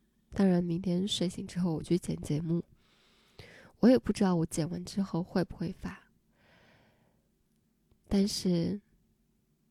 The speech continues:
发就发了，发就发了。这期节目毫无意义，只是为了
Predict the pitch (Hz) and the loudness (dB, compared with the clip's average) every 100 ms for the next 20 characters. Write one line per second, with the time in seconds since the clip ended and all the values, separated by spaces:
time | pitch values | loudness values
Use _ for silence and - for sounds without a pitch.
0 | _ _ _ _ _ _ _ _ _ - | _ _ _ _ _ _ _ _ _ -20
1 | - - 247 247 226 208 214 202 214 - | -4 0 0 -2 -4 -6 -6 -6 -8 -12
2 | _ _ _ _ _ _ _ _ _ - | _ _ _ _ _ _ _ _ _ -4
3 | 277 277 247 185 185 196 233 - - _ | -4 0 0 0 -6 -8 -8 -14 -20 _
4 | _ _ _ _ _ _ _ _ _ _ | _ _ _ _ _ _ _ _ _ _
5 | _ _ _ - 285 - 262 - 180 185 | _ _ _ -10 -4 -2 0 0 -2 -2
6 | - - 147 170 190 160 202 196 180 190 | -6 -8 -4 -2 -2 -2 -4 -4 -4 -6
7 | _ _ _ _ - - - - - - | _ _ _ _ -20 -20 -20 -20 -16 -4
8 | 175 196 220 220 185 175 | 0 4 6 6 4 4